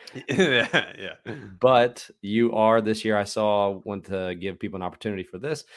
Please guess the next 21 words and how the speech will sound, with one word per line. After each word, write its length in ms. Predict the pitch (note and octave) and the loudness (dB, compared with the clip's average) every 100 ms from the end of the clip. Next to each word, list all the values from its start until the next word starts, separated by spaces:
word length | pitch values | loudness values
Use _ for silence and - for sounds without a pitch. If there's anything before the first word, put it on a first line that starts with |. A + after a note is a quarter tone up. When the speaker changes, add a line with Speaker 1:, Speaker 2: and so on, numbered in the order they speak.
| - - | -20 -12
Speaker 2:
You 160 | G#2 A2 | -2 2
are 140 | A2 A2 | 4 2
running 220 | G#2+ G2+ | 0 -2
a 60 | |
bracket 540 | E2 D#2 F#2+ G2 E2+ - | -6 -6 -4 -4 -6 -10
pool. 220 | G#2 G2+ | -6 -6
Can 140 | G2+ | -6
you 80 | F#2+ | -10
tell 180 | - F#2+ | -10 -10
people 260 | G2+ F#2 F#2 | -10 -10 -8
about 300 | F2+ F2 G#2 | -8 -8 -6
that 280 | A#2 B2 - | -8 -8 -10
and 400 | F#2+ F#2+ G2 G2 | -8 -6 -6 -8
the 60 | F#2 | -12
potential 380 | _ A2+ A2 | _ -8 -8
prizes 500 | G#2+ - A2+ B2+ F2+ | -8 -4 -4 -6 -8
they 140 | E2 D#2+ | -10 -10
can 120 | F2 | -8
win 120 | E2 | -10
with 100 | D#2+ | -10
that? 200 | E2 D2+ | -10 -10